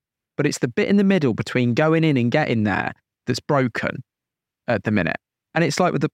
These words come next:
police officers, if, if I've got someone in my house, I can pretty much make a phone call and I know someone will be coming,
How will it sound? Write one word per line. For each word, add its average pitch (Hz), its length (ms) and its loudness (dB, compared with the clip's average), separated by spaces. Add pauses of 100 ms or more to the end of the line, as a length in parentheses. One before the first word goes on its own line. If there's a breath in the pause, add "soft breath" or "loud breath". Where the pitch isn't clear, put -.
police 175 260 2
officers, 117 140 0
if, 131 140 0
if 160 140 0
I've 180 160 2
got 151 160 -2
someone 147 280 0
in 139 120 2
my 131 160 2
house, 123 360 -2
I 131 120 0
can 127 120 -6
pretty 131 220 -2
much 120 220 -2
make 117 240 -2
a 101 40 -2
phone 120 300 0
call - 240 -4
and 98 100 -2
I 110 60 2
know 123 400 2
someone 101 480 0
will 107 140 2
be 104 120 -2
coming, - 380 -4